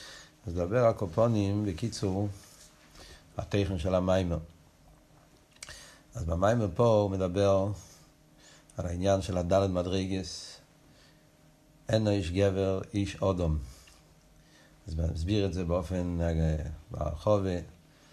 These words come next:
בהסבורה. מה הם הדלת מדרגס האלה? "אינו איש גבר, איש אודום". הן באודום שלמטו, אבידס האודום אצל כל יהודי, והן באודום שלמיילו, באודום העליון, שגם שם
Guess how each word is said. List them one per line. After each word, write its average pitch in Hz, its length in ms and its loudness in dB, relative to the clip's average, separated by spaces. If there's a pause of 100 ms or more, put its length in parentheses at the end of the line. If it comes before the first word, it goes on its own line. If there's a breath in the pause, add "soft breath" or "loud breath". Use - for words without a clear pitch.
(360 loud breath)
בהסבורה. 85 580 2 (840 loud breath)
מה 92 140 0
הם 95 180 2
הדלת 92 320 2
מדרגס 87 500 -2
האלה? 85 340 0 (220)
"אינו 98 200 2
איש 80 360 -4
גבר, 87 320 -2 (200)
איש 90 400 -6 (200)
אודום". 95 300 4 (520)
הן 95 320 0
באודום 90 300 2
שלמטו, 80 680 0 (540 loud breath)
אבידס 85 400 -2
האודום 92 400 -2
אצל 82 200 -8
כל 85 180 -4
יהודי, 90 400 -2 (920 loud breath)
והן 107 600 0
באודום 95 260 0
שלמיילו, 98 600 -2
באודום 101 260 0
העליון, 104 480 0
שגם 101 300 -4
שם 117 240 -2